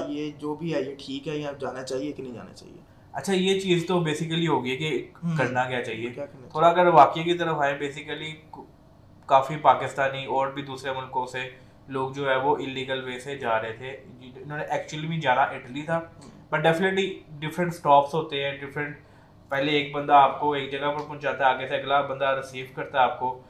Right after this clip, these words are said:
Speaker 2: پھر تھوڑی دیر کے لیے وہ آپ کے ساتھ ہوتا ہے، پھر وہ آگے آپ کو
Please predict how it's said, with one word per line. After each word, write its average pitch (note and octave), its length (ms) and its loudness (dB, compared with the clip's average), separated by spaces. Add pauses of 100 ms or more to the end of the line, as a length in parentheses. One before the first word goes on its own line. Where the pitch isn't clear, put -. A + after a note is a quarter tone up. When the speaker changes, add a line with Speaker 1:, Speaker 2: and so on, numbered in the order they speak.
(200)
Speaker 2:
پھر C3+ 160 -8
تھوڑی C#3+ 200 -4
دیر C#3+ 140 -6
کے C#3+ 120 -12
لیے C#3+ 80 -4
وہ C#3+ 180 0
آپ C3+ 160 0
کے C#3+ 60 -8
ساتھ B2+ 260 2
ہوتا B2+ 180 -4
ہے، A#2+ 40 -4
پھر C3 140 -10
وہ C3 360 0 (160)
آگے A#2+ 260 -4
آپ A#2 200 -2
کو F3+ 160 -6